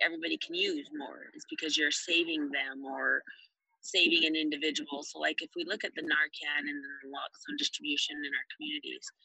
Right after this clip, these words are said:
people feel that no-, Narcan is going to open the doorway for people to use opioids more freely because they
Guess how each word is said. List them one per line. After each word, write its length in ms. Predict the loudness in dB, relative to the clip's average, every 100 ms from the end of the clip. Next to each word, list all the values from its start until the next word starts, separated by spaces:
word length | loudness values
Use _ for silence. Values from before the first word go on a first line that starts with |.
| -20 _ _ -8
people 280 | -2 -2
feel 580 | -2 2 4 4 4 2 -4 0
that 340 | 4 4 4 0 -12 -8
no-, 260 | -4 -4 -6
Narcan 640 | -2 4 4 2 2 4 4
is 100 | -4 -6
going 360 | -4 -2 -4 -4 -4
to 120 | -6 -2
open 260 | -2 -2 -4
the 100 | -4
doorway 520 | -2 -2 2 4 4 2
for 80 | -4
people 280 | -6 -6 -6
to 140 | -6 -4
use 380 | 0 2 2 -2 -10 _ _ _ _ _ _ _
opioids 520 | 2 4 4 4 2 -4 -12 -6
more 180 | -2 -2
freely 480 | 0 -2 0 -2 -4 -10 _ _ _ _ -20 -6
because 300 | -2 0 2
they 200 | 2